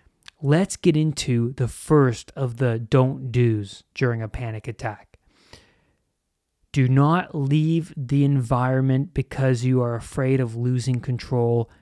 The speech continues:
and dying. Do not leave. When a bear sees you run from it, it infers you to be prey,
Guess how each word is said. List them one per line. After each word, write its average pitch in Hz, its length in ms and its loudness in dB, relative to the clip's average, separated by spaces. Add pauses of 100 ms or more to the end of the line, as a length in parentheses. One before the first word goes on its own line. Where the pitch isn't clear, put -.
(160)
and 113 240 -8
dying. 104 540 -10 (1120)
Do 120 160 -4
not 120 340 -2
leave. 127 560 -4 (1300)
When 147 220 2
a 160 80 2
bear 139 720 -2 (1160)
sees 160 540 0
you 135 180 4
run 131 440 2
from 117 420 -4
it, 123 320 -6 (580)
it 170 260 0 (120)
infers 151 1040 4 (320)
you 143 280 4
to 139 200 -4
be 127 300 0
prey, 113 800 -4